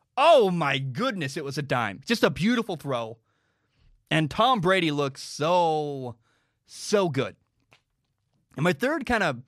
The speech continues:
point here about Tom Brady, a-, and it's just a good rule of thumb.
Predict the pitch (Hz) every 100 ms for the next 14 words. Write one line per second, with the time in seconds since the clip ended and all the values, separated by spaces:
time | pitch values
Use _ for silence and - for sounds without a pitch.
0 | _ _ _ _ - 202 214 156 175 156
1 | 151 156 135 127 123 110 - _ _ _
2 | _ _ _ _ _ _ - 214 208 226
3 | 262 349 285 196 190 208 156 185 151 123
4 | 135 139 170